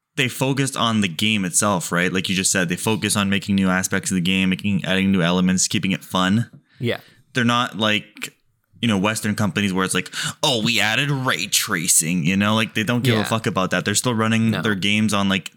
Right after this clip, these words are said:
Speaker 1: ten eighty p fucking <laughs> twenty-year-old software at this point. <laughs> And they don't
Speaker 2: Well, it, and, and I think it's funny that, that this is always an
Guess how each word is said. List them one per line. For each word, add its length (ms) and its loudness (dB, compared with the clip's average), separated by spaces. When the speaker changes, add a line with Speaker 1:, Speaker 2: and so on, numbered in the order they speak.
Speaker 1:
ten 160 2
eighty 180 0
p 360 0
fucking 760 -2
<laughs> 140 -18
twenty-year-old 560 0
software 440 0
at 100 -2
this 140 -4
point. 380 0
<laughs> 380 0
And 120 2
they 60 2
don't 140 2
Speaker 2:
Well, 160 2
it, 120 -8
and, 140 -2
and 140 -4
I 60 -2
think 200 -4
it's 140 -6
funny 380 -4
that, 260 -4
that 240 -6
this 220 -4
is 100 -6
always 360 -2
an 60 -8